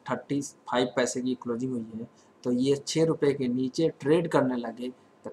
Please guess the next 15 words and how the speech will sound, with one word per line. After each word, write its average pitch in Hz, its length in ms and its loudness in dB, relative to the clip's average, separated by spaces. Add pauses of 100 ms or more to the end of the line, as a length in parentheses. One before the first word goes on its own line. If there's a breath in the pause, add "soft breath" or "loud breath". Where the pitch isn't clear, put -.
(100)
confirm 135 480 4
हो 139 200 2
जाएगा 139 460 4 (360 soft breath)
कि 123 140 0
इसमें 120 280 -6
एक 113 180 -4
छोटा 104 220 -8
सा - 140 -8 (120)
correction 113 360 -6 (100)
आ 110 120 -4
सकता - 340 -14
है। - 180 -18 (420 soft breath)
और 117 220 2
सात 131 380 6
रुपये 139 180 2